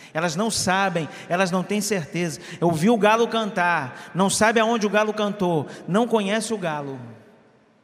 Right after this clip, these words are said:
E tá reproduzindo o que foi dito. Acusadores nunca mais. E jogou uma praga nele lá. Está deitado, não se levantará mais. Verso seguinte.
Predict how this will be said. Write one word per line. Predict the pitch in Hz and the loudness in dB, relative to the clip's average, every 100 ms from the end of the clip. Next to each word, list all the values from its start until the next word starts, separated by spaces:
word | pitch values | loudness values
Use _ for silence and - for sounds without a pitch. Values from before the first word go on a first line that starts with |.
| _ _ _ _ _ _ _ _ | _ _ _ _ _ _ _ _
E | 151 | -8
tá | - | -2
reproduzindo | 175 175 170 170 165 139 151 | -2 0 -2 -2 -4 -6 -6
o | 143 | -8
que | |
foi | - 160 | -10 -10
dito. | 123 - - - - _ _ _ _ _ _ _ _ _ _ _ _ _ _ _ _ _ _ _ _ _ _ - | -10 -18 -18 -20 -20 _ _ _ _ _ _ _ _ _ _ _ _ _ _ _ _ _ _ _ _ _ _ -10
Acusadores | 143 - 185 170 143 165 143 | -6 -2 0 -2 -2 -4 -6
nunca | 139 170 147 | -8 -8 -10
mais. | 120 113 123 - - - - _ - - _ - _ _ - | -12 -14 -16 -16 -16 -18 -20 _ -20 -20 _ -20 _ _ -6
E | |
jogou | 135 175 214 | -2 2 2
uma | 233 | 2
praga | 233 226 233 226 | 0 2 2 0
nele | 233 254 247 | -2 -2 -2
lá. | 208 139 117 123 - - - - - | -2 -4 -8 -18 -20 -20 -20 -20 -10
Está | - - 226 | -2 2 4
deitado, | 226 226 208 196 175 151 | 2 2 2 2 0 -2
não | 175 233 | 0 2
se | - | 0
levantará | 208 196 175 190 165 160 151 | 0 0 -2 -6 -6 -6 -8
mais. | 127 131 123 - - - _ _ _ _ _ _ _ _ _ _ _ _ _ _ _ _ _ _ _ _ _ | -8 -10 -10 -14 -14 -20 _ _ _ _ _ _ _ _ _ _ _ _ _ _ _ _ _ _ _ _ _
Verso | 156 147 - | -6 -6 -10
seguinte. | 147 147 123 - - - | -8 -8 -8 -14 -18 -18